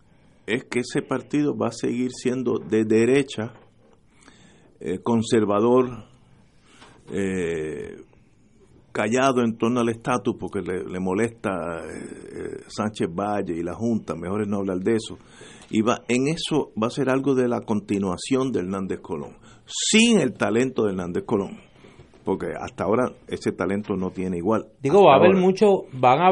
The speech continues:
Speaker 2: va a haber muchos peleando la herencia.
Speaker 1: Ah, no, <laughs> muchacho, los herederos ahora salen de,
Speaker 2: Por
Speaker 1: debajo
Speaker 2: eso,
Speaker 1: de
Speaker 2: va a
Speaker 1: la
Speaker 2: haber
Speaker 1: roca.
Speaker 2: muchos peleando la herencia.
Speaker 1: Pero en, en el mundo,
Speaker 2: Y
Speaker 1: eh,
Speaker 2: ojo, perdóname, Ignacio, y ojo que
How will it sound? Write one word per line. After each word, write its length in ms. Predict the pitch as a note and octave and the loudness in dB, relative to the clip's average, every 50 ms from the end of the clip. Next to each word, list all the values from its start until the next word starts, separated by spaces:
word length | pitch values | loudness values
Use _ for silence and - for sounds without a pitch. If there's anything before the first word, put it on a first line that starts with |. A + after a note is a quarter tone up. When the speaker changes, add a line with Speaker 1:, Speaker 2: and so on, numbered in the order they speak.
| F#3 E3+ | 4 4
Speaker 2:
va 160 | B2+ C3 C#3 | 4 4 4
a 40 | C3+ | 6
haber 160 | D#3 F#3 F3 | 6 4 4
muchos 300 | E3 D#3+ E3 - G#3+ G#3 - | 2 0 2 2 0 2 2
peleando 400 | F3+ C#3+ B2+ B2 C3+ D#3+ E3+ F3 | 2 2 4 2 2 2 2 2
la 120 | C#3+ B2 A2 | 2 2 2
herencia. 360 | A2+ D3+ F3 F3 D#3 - C3 | 0 0 -2 -2 2 4 6
Speaker 1:
Ah, 60 | D3+ | 6
no, 280 | D3+ D#3+ F3+ G#3 G3+ C#3 | 8 8 8 8 6 6
<laughs> 0 | |
muchacho, 800 | G2 A2+ - - - - G#2 G#2+ G#2+ - - E3 D#3 A2 - - - - - - - - | 4 2 2 0 -2 -4 -4 -4 -4 -2 2 4 4 4 2 0 -8 -20 -20 -20 -14 -2
los 240 | - G#2+ A2+ A2 A2+ | 2 4 4 6 6
herederos 400 | A2+ G#2+ G#2 G2+ G#2 G#2 G#2 G#2+ | 6 6 6 6 6 6 6 4
ahora 180 | G#2+ A2 A2 G#2+ | 4 4 2 2
salen 320 | - A#2+ A2+ A2 G#2+ A2 | 0 0 0 2 2 2
de, 160 | G#2+ A2 G#2 | 2 2 2
Speaker 2:
Por 120 | G2+ B2+ B2+ | 4 6 6
Speaker 1:
debajo 180 | C3 C#3+ C3+ B2 | 8 8 8 8
Speaker 2:
eso, 80 | B2+ | 8
Speaker 1:
de 60 | C3 B2+ | 8 8
Speaker 2:
va 80 | C3 C3 | 8 8
a 0 | |
Speaker 1:
la 0 | |
Speaker 2:
haber 120 | C#3+ D#3 | 8 8
Speaker 1:
roca. 180 | D3 C#3 D#3+ E3+ | 8 8 6 4
Speaker 2:
muchos 180 | - G3+ G3 F#3+ | 2 2 0 2
peleando 420 | - D#3 C#3 C3+ C3 C#3 D3 C#3 B2+ | 2 2 2 2 2 2 0 0 2
la 80 | A#2+ | 2
herencia. 200 | A#2 A#2+ D3 D#3+ C#3 | 2 2 4 6 8
Speaker 1:
Pero 680 | C#3 C#3 C#3 C3+ C3+ C3 C3 C3 B2+ B2+ B2 B2 A2+ A2 - E2 A#1+ A#1 A1 G1+ | 8 10 8 8 8 8 8 6 6 6 4 2 0 -4 -10 -16 -16 -16 -12 -6
en, 720 | G#2 B2 B2 B2 B2 B2 A#2 A2+ A2 G#2 G#2+ A2 F2+ E2 | -4 -4 -2 -2 -4 -4 -4 -4 -6 -6 -8 -10 -10 -8
en 160 | F#2 A#2 B2 | -6 -4 -2
el 100 | B2+ B2 | -2 -2
mundo, 840 | C3 C#3+ D3+ E3 F3 E3+ E3+ F3 E3 E3 E3 C#3+ B2 B2 A#2+ A2+ G#2+ F#2+ - - - - - - - - - | 0 0 0 0 0 2 2 2 4 4 4 4 4 2 0 -2 -6 -8 -12 -14 -14 -14 -16 -16 -14 -6 -2
Speaker 2:
Y 120 | C#3 C#3 C#3+ | 4 8 10
Speaker 1:
eh, 40 | |
Speaker 2:
ojo, 240 | D#3+ F3 E3+ F3 D#3 | 10 12 12 10 10
perdóname, 440 | - C#3 C3 C#3 D3+ D#3+ D3+ C#3+ C3 | 10 8 8 8 8 6 6 4 2
Ignacio, 500 | B2 B2+ C3 C#3+ C3+ - B2+ A2 G#2 - - _ _ _ _ _ _ _ _ - - - _ | 0 0 0 0 0 0 -2 -2 -4 -4 -10 _ _ _ _ _ _ _ _ -20 -20 -18 _
y 200 | - D3+ D3 C#3+ | -2 0 4 6
ojo 500 | D3+ F3 F#3+ F#3 D3+ C3+ C3 C#3 C#3 - - _ _ _ _ _ _ - - - - - _ _ _ _ _ _ _ _ _ _ - | 8 10 10 8 8 6 2 2 0 -2 -10 _ _ _ _ _ _ -20 -20 -20 -20 -20 _ _ _ _ _ _ _ _ _ _ 0
que 420 | - D3+ D3 D3 C#3+ C#3 B2+ - | 4 6 8 8 8 6 4 0